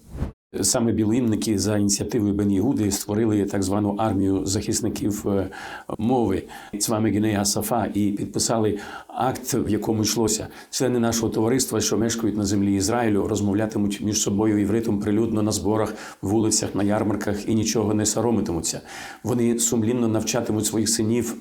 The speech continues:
доньок і решту родини цієї мови. Члени нашого товариства плекатимуть іврит на вулицях,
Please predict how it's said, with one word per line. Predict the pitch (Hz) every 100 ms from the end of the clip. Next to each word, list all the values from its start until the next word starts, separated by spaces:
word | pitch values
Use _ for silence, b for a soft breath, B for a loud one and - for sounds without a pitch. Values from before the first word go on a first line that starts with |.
| -
доньок | 101 127 113 113
і | 113
решту | 117 - -
родини | 113 107 117 104 B -
цієї | - 107 101
мови. | 98 95 - - B B B B -
Члени | - 120
нашого | 117 113 113
товариства | 107 110 135 143 -
плекатимуть | - - 127 - 107 101 -
іврит | 101 107 131 - 98
на | 101
вулицях, | 131 110 - -